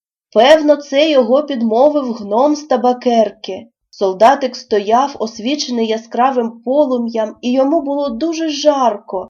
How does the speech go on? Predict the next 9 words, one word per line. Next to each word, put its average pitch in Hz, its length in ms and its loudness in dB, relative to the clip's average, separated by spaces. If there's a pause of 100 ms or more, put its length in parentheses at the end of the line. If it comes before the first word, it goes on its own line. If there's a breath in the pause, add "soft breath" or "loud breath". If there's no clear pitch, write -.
(120)
але 220 200 4
чи 233 180 -4
було 220 320 0
це 262 180 -6
від 214 180 -8
вогню, 196 640 -4
чи 247 140 -6
від 220 180 -6
кохання, 240 800 -2